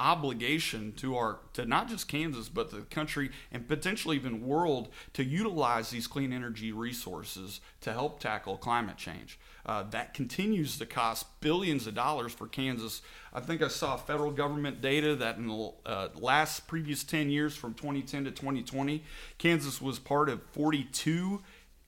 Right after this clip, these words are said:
extreme weather events that cost the state twenty billion dollars.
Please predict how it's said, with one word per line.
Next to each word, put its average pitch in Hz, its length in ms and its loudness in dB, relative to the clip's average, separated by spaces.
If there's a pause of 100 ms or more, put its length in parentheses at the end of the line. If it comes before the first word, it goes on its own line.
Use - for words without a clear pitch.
extreme 156 680 2
weather 143 400 2
events 127 460 -2
that 92 160 -4
cost 131 320 -2
the 113 60 -6
state - 360 -4
twenty 131 320 -2
billion 127 600 -2
dollars. 131 560 -4